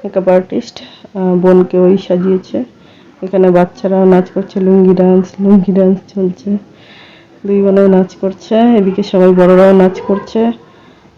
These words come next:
তারপরে এইভাবে চলছে সমস্ত অনুষ্ঠানটা। আমি প্রথমে ক্যামেরা করছিলাম, পরাণ এসেছি মাঝে মাঝে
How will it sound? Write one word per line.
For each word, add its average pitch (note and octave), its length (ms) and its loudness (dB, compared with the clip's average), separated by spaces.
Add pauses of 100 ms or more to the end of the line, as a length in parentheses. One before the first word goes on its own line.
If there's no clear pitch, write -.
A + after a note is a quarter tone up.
তারপরে F#3+ 460 0 (460)
এইভাবে F#3+ 380 4
চলছে F#3+ 560 2 (380)
সমস্ত F#3 440 -4
অনুষ্ঠানটা। F#3 760 -2 (1400)
আমি G#3 220 0
প্রথমে F#3+ 360 0
ক্যামেরা F#3+ 320 2
করছিলাম, G#3+ 480 -2
পরাণ G3 340 2
এসেছি G3 340 -4
মাঝে F#3+ 240 4
মাঝে F#3 320 2